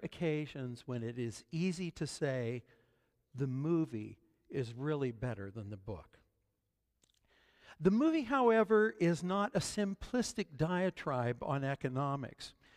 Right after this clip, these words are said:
Rather, it is an intense exploration of what happens when a human being gives himself wholeheartedly to a bankrupt worldview.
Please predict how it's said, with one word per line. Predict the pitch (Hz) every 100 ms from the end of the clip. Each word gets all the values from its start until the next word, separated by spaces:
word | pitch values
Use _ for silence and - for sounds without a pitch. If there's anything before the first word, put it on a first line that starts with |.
| - - - -
Rather, | 156 180 220 247 220 -
it | 180 175
is | 175 175 160 -
an | 143
intense | 147 151 - - 247 247 - -
exploration | 190 190 - - 175 170 160 156 165 143
of | 143 123
what | 143 139
happens | - 156 156 147 - 110 - - - _ _ - _ _
when | 160 170
a | 165
human | - 214 214 208
being | 156 165 156 147 143 139 - _ _ _ _ 127
gives | 160 170 -
himself | 170 151 147 - 151 139 -
wholeheartedly | - 170 160 151 - 165 151 120 - 110 107 107 _ _ _ _ _
to | - 147
a | 127
bankrupt | 113 143 143 - - 117 107 -
worldview. | 127 113 110 104 110 98 -